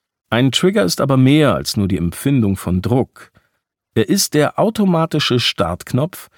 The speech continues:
der ein Verhalten im Autopilotmodus auslöst. Bei mir ganz persönlich sind es häufig auch bestimmte Gewohnheiten oder Routinen,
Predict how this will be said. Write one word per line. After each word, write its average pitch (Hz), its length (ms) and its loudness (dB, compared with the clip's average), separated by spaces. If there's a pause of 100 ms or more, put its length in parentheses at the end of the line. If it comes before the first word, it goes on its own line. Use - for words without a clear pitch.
(400)
der - 120 0
ein 170 100 2
Verhalten 160 640 0
im 170 140 2
Autopilotmodus 90 1200 -4
auslöst. - 640 -8 (800)
Bei 101 100 0
mir 131 140 4
ganz 147 220 2
persönlich 135 520 2
sind 139 140 -4
es - 180 -4
häufig 117 380 -2
auch 117 140 -4
bestimmte 110 440 -2
Gewohnheiten 104 720 2
oder 107 160 2
Routinen, 107 600 2